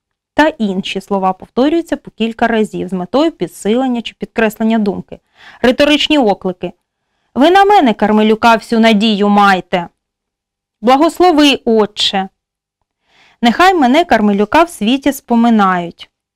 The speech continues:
Порівняння в тексті. "А мене, Кармелюка, як звірюку гонять".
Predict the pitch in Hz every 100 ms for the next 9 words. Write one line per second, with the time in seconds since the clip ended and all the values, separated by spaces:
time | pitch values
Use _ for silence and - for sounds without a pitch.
0 | _ _ _ _ _ _ _ _ 320 359
1 | 339 254 196 190 190 - 196 185 - 180
2 | 185 _ _ _ - 233 294 403 415 359
3 | 320 311 302 339 370 - 233 294 254 233
4 | 269 339 320 233 - 202 220 220 196 180
5 | - -